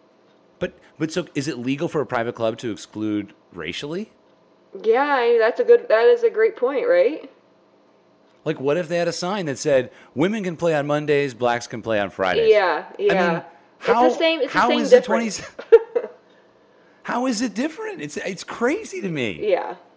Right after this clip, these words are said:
Speaker 2: yeah.
Speaker 1: I actually wanna get the answer. I'm gonna, I'm gonna actually try to find non-golf related politician. I'm gonna, like, someone in a government office who can explain that one to me.
Speaker 2: See, maybe you can man this whole, you know, change.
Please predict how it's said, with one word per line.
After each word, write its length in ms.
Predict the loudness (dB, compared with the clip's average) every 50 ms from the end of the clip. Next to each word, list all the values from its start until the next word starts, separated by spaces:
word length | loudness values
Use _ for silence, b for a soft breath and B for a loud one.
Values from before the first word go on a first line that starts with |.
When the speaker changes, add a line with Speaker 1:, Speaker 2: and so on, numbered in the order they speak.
| _ _ _
Speaker 2:
yeah. 260 | -10 -8 -8 -6 -6 -4
Speaker 1:
I 100 | -2 -2
actually 320 | -2 -2 -4 -6 -4 -4
wanna 240 | -4 -2 -4 -4 -4
get 160 | -2 -2 -2 -2
the 140 | -2 -2
answer. 260 | -2 -2 -4 -6 -10 -6
I'm 100 | -6 -6
gonna, 180 | -4 -4 -6 -4
I'm 100 | -4 -4 -4
gonna 120 | -2 -4
actually 220 | -4 -4 -4 -6 -6
try 220 | -2 -2 -2 -2
to 80 | -2 -4
find 680 | -8 -10 -6 -4 -2 -2 0 -2 -2 -4 -6 -10 -14 _ b b b b b b b b _ _ _ -10
non-golf 760 | -6 -2 0 0 0 0 -2 -4 -2 0 0 0 0 -2 -2
related 440 | -6 -4 -2 -2 -2 -2 -4 -8 -6
politician. 560 | -6 -4 -4 -4 -6 -6 -10 -12 -12 -10 -8
I'm 60 | -6
gonna, 180 | -4 -4 -6 -6 -6 -6
like, 160 | -6 -6 -6
someone 320 | -6 -8 -6 -6 -6 -6
in 140 | -6 -4 -6
a 60 | -6
government 440 | -4 -2 -2 -2 -2 -4 -6 -4 -4
office 360 | -4 -4 -4 -6 -8 -12 -12
who 80 | -12 -12
can 100 | -12 -12
explain 480 | -14 -14 -16 -20 _ -8 -8 -6 -6 -6
that 220 | -6 -8 -8 -8
one 120 | -14 -18 -18
to 80 | -18 -18
me. 180 | -18 -18 -20 _ _ _ _ -20
Speaker 2:
See, 280 | -12 -8 -4 -4 -2 -2
maybe 300 | 0 -2 -2 -2 -2 -6
you 140 | -8 -8
can 260 | -6 -4 -4 -4 -2 -4
man 220 | -4 -6 -6 -6
this 120 | -8 -6
whole, 300 | -6 -4 -4 -4 -6 -10 -20 _ -20 _ _ -20 -16
you 120 | -12 -10 -8
know, 260 | -6 -6 -6 -8 -10 -16 _ _ _ _ -20 _ _ _ -20 _
change. 600 | _ -10 -8 -6 -4 -4 -6 -6 -8 -10 -12 -16